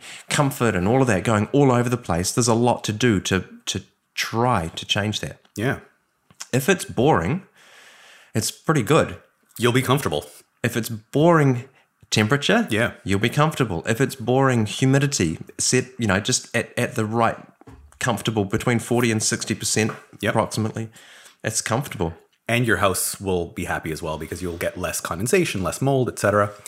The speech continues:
Speaker 1: Yeah. Well,
Speaker 2: Okay.
Speaker 1: a passive house
Speaker 2: Oh.
Speaker 1: is no condensation.
Speaker 2: Correct.
Speaker 1: And
Speaker 2: That's part of the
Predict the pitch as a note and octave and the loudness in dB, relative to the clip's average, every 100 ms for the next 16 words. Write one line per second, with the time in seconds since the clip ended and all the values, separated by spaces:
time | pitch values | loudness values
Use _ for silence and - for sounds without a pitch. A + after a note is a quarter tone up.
0 | - G#2 A#2+ F2 - A2+ G#2 F#2 - B2+ | -12 -4 -4 -4 0 4 4 4 4 2
1 | C3 C3 F2+ F2+ A#2+ F#2 G#2 F#2 F#2+ F#2+ | 2 2 2 2 2 2 2 2 2 4
2 | G2+ C#3+ D#3+ - E2 D#2+ - E2 D#2 E2+ | 4 4 2 0 -2 -4 -2 0 0 -2
3 | E2 - - - - - - _ _ - | -4 -4 0 0 -2 -12 -12 _ _ 0
4 | G#2 F#2+ F2+ - - A#2 A2 - B2+ C#3+ | 2 2 0 0 4 4 2 4 6 6